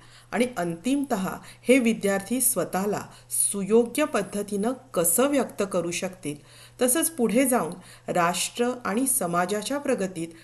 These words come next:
कसे योगदान करू शकतील, याचा मूलभूत विचार बालभारतीचा अभ्यासक्रम घडवताना केला गेला आहे,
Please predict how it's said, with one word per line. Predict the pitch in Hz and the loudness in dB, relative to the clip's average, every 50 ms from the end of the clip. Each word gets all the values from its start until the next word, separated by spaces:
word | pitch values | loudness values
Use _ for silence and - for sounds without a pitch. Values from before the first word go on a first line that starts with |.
| - _ _ - | -20 _ _ -2
कसे | 190 180 185 - 226 220 220 | 0 0 2 4 4 4 4
योगदान | 202 185 165 156 160 165 165 180 233 269 294 | 4 2 0 -2 -2 0 0 2 2 2 0
करू | 277 269 240 214 180 | 2 2 0 0 0
शकतील, | - 185 151 - - - 123 120 120 - - - - - - - - | -2 -4 -6 -6 -8 -12 -12 -12 -12 -14 -20 -20 -20 -20 -16 -6 0
याचा | 170 175 175 170 - 226 | 2 2 4 4 4 2
मूलभूत | 220 202 185 185 175 185 190 185 175 233 285 - - | 2 2 0 -2 0 0 0 0 0 -2 -2 -2 -2
विचार | 233 202 - - 151 135 123 - - - - - - - - | -4 -4 -4 -4 -6 -8 -10 -12 -18 -20 -20 -20 -20 -18 -6
बालभारतीचा | 160 160 165 160 165 170 170 180 196 220 220 226 233 233 226 - 247 262 269 - - | 0 2 2 2 2 2 0 -2 -2 -2 -2 0 0 0 0 0 0 -2 -2 -4 -4
अभ्यासक्रम | 170 143 143 170 175 175 190 - - - 214 226 226 | -6 -6 -6 -6 -4 0 0 0 2 2 2 2 2
घडवताना | 202 160 170 165 170 175 170 175 220 233 240 185 160 175 - - - - - _ - | 0 0 -2 -2 -2 -2 0 0 2 2 2 0 -2 -6 -8 -14 -20 -20 -12 _ 0
केला | 220 202 190 220 254 277 | 2 4 4 6 4 6
गेला | 240 226 190 175 | 4 4 2 2
आहे, | 156 147 147 165 180 214 | 0 -2 -4 -4 -6 -6